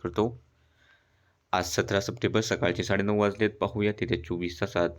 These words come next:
राज्यातील हवामान कसे राहील. हवामान प्रणालीला पाहिलं तर कमदाबाचा पट्टा हा विदर्भाच्या आसपास, पण दक्षिण मध्य महाराष्ट्राच्या आसपासपर्यंत पाहायला मिळतोय. बाकी त्यामुळे त्याच्या आसपासच्या भागांमध्ये पावसासाठी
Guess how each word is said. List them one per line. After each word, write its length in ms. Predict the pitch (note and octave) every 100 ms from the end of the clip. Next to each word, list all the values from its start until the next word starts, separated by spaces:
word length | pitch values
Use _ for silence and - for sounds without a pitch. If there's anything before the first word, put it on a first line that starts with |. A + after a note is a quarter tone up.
| -
राज्यातील 560 | F2 F2 F2 G#2+ B2+ A2+
हवामान 320 | F#2 F2 E2+
कसे 320 | E2 - -
राहील. 280 | E2+ - - - _ _ _ _ _ _ _ _ _ _ _ _ _ _ _ _ _ - -
हवामान 280 | G#2 G#2 G2+
प्रणालीला 240 | G2 F2+
पाहिलं 360 | F2 F#2+ G2+ G#2+
तर 180 | G#2+ A#2
कमदाबाचा 500 | G#2+ F#2 F2+ F2+ A#2
पट्टा 340 | - G#2 G#2
हा 140 | F2+ F#2
विदर्भाच्या 540 | F#2 F2 F#2+ G2 G2+
आसपास, 320 | F#2+ - F#2+
पण 160 | - F#2+
दक्षिण 280 | - - F#2
मध्य 240 | F2 F#2
महाराष्ट्राच्या 420 | F#2 F#2 F2+ F2+
आसपासपर्यंत 680 | F#2 - F2+ - F2+ F2+ F2
पाहायला 460 | - F2 F2 F2+
मिळतोय. 340 | F2+ F2+ F2 G2+ - _ _ _ _ _ _ _ _ _ _ - -
बाकी 240 | G2+ -
त्यामुळे 420 | A#2 A#2+ A2 A2+ A2+
त्याच्या 300 | A2+ A#2+ A2
आसपासच्या 440 | - G#2+ G#2 A2
भागांमध्ये 440 | G#2 G#2 G2+ G2
पावसासाठी 600 | G#2 F#2+ F#2 - G2 G#2+